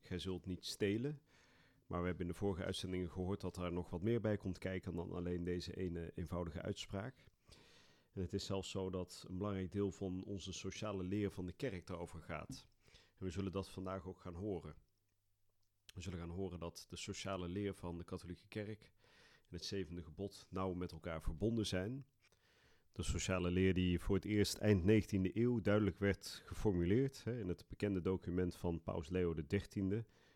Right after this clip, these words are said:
Rerum Novarum. En daarin probeerde de paus een antwoord te geven op de moeilijkheden die ontstonden ten tijde van de industriële revolutie.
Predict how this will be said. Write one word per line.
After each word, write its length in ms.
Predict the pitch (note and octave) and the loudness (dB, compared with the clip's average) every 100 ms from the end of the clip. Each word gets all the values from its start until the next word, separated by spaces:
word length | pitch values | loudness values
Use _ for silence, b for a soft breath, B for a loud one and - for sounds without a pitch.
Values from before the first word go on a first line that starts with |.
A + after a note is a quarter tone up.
| b _ | b _
Rerum 340 | F2+ F2 F2 | -4 -2 0
Novarum. 760 | E2+ E2 F#2 F2 F#2 A2+ C3+ - b b b b b | 0 0 2 2 2 0 -2 -4 b b b b b
En 120 | - F2+ | -2 2
daarin 460 | F#2+ F2+ F#2+ F2 | 4 4 4 4
probeerde 440 | - F2 G2+ F#2+ F2 | 2 4 6 6 6
de 80 | |
paus 320 | E2+ G2+ G#2+ G#2 | 4 4 6 6
een 100 | G2 | 6
antwoord 420 | B2+ C3 A#2+ G#2 | 6 6 4 4
te 120 | F#2+ | 4
geven 380 | G2+ G2 F2+ - | 8 8 8 6
op 220 | F#2 - | 4 4
de 80 | F2 | 8
moeilijkheden 640 | F#2+ C3+ A#2+ G#2+ G2+ F#2+ | 10 12 10 10 10 10
die 140 | F2+ F2 | 8 6
ontstonden 840 | E2+ - A#2 A2 G2 F#2+ F#2 - | 4 6 8 10 12 10 8 4
ten 180 | - D#2+ | 2 6
tijde 320 | G2 F#2 F2 | 8 8 8
van 280 | F#2 F2 E2+ | 8 8 6
de 120 | E2+ | 6
industriële 680 | G2 F2+ - - F2+ F#2+ F2 | 6 6 4 6 8 10 8
revolutie. 760 | F2 D#2 E2 G#2 - D#2+ C2+ | 6 6 6 6 4 0 -4